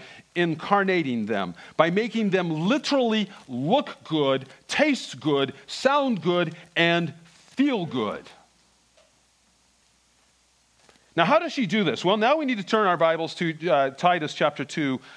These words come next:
uh, verse three. Titus two, verse three, verses three through five. "Older women likewise are to be reverent in behavior, no,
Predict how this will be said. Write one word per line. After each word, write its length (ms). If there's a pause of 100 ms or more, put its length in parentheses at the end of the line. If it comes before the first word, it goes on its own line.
(320)
uh, 220
verse 320
three. 240
Titus 400
two, 340
verse 380 (120)
three, 440 (580)
verses 240
three 160
through 160
five. 340 (1500)
"Older 320
women 340
likewise 480
are 160
to 100
be 120
reverent 420
in 80
behavior, 540
no, 200